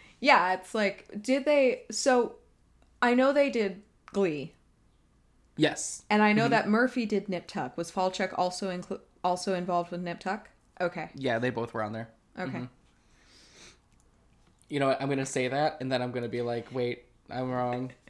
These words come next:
Speaker 2: Let me just back,
Speaker 1: Like, let's
Speaker 2: let me
Speaker 1: just
Speaker 2: just
Speaker 1: av-,
Speaker 2: backtrack."
Speaker 1: Right. Let me, let's avoid Camp Crystal Clear.
Speaker 2: Yes. I'm just gonna, I'm gonna re-verify. 'Cause I know that, like, basically everything that they've done, they've done together, but,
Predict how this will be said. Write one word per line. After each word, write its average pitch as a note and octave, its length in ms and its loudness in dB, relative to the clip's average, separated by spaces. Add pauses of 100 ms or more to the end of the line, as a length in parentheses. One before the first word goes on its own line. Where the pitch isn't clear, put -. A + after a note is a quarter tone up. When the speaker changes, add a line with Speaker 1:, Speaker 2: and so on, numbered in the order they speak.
(260)
Speaker 2:
Let C#3 100 -6
me F3+ 80 -4
just E3+ 280 -6
back, A#2+ 220 0
Speaker 1:
Like, C4 140 -8
let's B3 140 -4
Speaker 2:
let C3+ 60 -2
me - 80 6
Speaker 1:
just A#3 180 2
Speaker 2:
just - 40 -2
Speaker 1:
av-, G#3+ 40 -6
Speaker 2:
backtrack." C3+ 760 0
Speaker 1:
Right. F#3 340 -6
Let G#3+ 100 -4
me, A3 180 0 (120)
let's G3+ 200 2
avoid F#3+ 360 2
Camp G3 200 -4
Crystal G#3 280 -8
Clear. G#3+ 200 -10 (1160)
Speaker 2:
Yes. B2 500 -4 (540)
I'm C#3 100 -4
just D3+ 220 -4
gonna, C3+ 400 0
I'm C3+ 80 -4
gonna D3 160 0
re-verify. A#2+ 500 0
'Cause E3+ 160 2
I A3+ 60 8
know C4 140 6
that, C4+ 140 0
like, D#3 160 2
basically E3+ 440 2
everything F#3 300 2
that F3+ 80 -4
they've F3 220 -2
done, F3+ 200 0
they've F3+ 160 0
done F3+ 160 -2
together, F#3 340 -2
but, A#2+ 440 -2